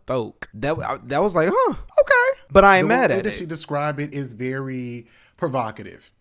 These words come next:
Speaker 2: okay? Unfiltered. She talks about things as that she experienced them. I love Cardi B,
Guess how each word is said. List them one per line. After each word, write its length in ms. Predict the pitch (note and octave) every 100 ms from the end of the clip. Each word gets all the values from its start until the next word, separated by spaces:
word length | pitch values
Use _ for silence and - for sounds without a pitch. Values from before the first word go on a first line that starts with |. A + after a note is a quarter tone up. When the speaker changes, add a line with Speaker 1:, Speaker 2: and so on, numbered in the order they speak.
| -
Speaker 2:
okay? 400 | G2+ C3+ B2+ C3+ - _ _
Unfiltered. 840 | C#3 C#3+ C#3 - C#3+ A2 - A1+ _ - -
She 180 | -
talks 340 | A#2 C#3+ D3 -
about 360 | B2+ B2+ A#2+
things 320 | C3+ B2+ A#2+ -
as 220 | B2+ A2
that 200 | - A2+
she 240 | - C3+ A2+
experienced 560 | A2 - C3+ A2 G2+
them. 100 | - - - - -
I 120 | D#3+
love 460 | D3 D3 D#3 D#3
Cardi 280 | - B2 G#2+
B, 280 | G#2 G#2